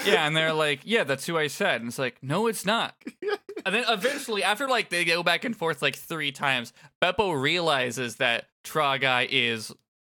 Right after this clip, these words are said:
Speaker 1: Trafalgar Law, and they just get excited. They're just like, "Oh, wait,
Speaker 2: <laughs> Yeah.
Speaker 1: so what you're saying is that he's here. Great, okay, cool."
Speaker 2: <laughs>
Speaker 1: Great bit.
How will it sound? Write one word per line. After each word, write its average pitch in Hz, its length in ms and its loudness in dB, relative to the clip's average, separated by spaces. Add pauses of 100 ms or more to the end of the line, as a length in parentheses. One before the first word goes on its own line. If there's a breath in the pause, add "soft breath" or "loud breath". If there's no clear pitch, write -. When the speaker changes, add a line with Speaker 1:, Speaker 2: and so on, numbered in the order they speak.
Speaker 1:
Trafalgar 110 580 -2
Law, 107 360 0
and 123 100 -2
they 120 80 0
just 113 140 -8
get 120 100 -2
excited. 101 480 -4
They're 120 100 -2
just 120 140 -6
like, 123 140 -2 (200 loud breath)
"Oh, 226 100 4
wait, 220 180 2
Speaker 2:
<laughs> - 0 -
Yeah. 247 100 4
Speaker 1:
so - 160 -2
what 175 160 0
you're 180 100 -2
saying 180 300 0
is 190 220 0
that 131 140 0
he's 120 200 -6
here. 113 140 -4
Great, 113 280 -2
okay, 123 220 -6
cool." 123 360 -16 (380)
Speaker 2:
<laughs> - 380 -6
Speaker 1:
Great - 320 -10
bit. 127 240 -2